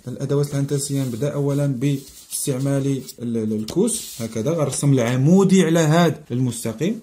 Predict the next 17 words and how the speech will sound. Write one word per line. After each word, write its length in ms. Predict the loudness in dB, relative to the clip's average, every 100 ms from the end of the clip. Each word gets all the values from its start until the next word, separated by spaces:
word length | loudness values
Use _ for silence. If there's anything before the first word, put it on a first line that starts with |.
| -8
غنقول 280 | -6 -6 -6
لكم 200 | -4 -2
علاش 160 | -2 -4
غنرسم 400 | -6 -4 -4 -6
العمودي. 440 | -6 -6 -6 -8 -12 -10
إذا 100 | -8
غنرسم 440 | -8 -8 -6 -6
العمودي. 540 | -4 -4 -4 -4 -8 -8 _ _ _ _ _ _ _ _ _ _ -10
هنا 160 | -8 -6
رسمت 300 | -6 -10 -10
العمودي. 560 | -10 -8 -8 -6 -6 -8 -4
دابا 240 | 2 4 4
غادي 260 | 4 4
نرسم 340 | 4 2 4 4
العمودي 580 | 4 4 6 6 4
على 200 | 6 6
العمودي 480 | 6 6 6 6 2